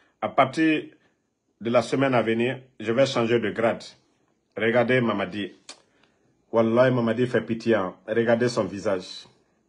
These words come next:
Vous allez dire que rien n'a été modifié, hein.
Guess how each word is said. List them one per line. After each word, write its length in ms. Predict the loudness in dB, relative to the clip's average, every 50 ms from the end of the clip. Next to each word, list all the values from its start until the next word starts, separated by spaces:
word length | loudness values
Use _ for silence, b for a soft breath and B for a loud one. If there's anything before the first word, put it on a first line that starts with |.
| _ _ _ _ _ _ _ _ _ _ _ _ _ _ _ _ _ _ _ _ _ _ _ _ _ _ _ _ _ _ _ _
Vous 140 | -10 -4 -2
allez 200 | -2 0 0 0
dire 140 | 0 0 0
que 100 | 2 2 0 0 -2 -14 _ _ _ _ _ _ -10
rien 300 | -6 0 4 6 6 8
n'a 160 | 8 6 4
été 180 | 2 2 2 2
modifié, 440 | 4 4 2 2 0 2 2 4 4
hein. 200 | 4 2 -2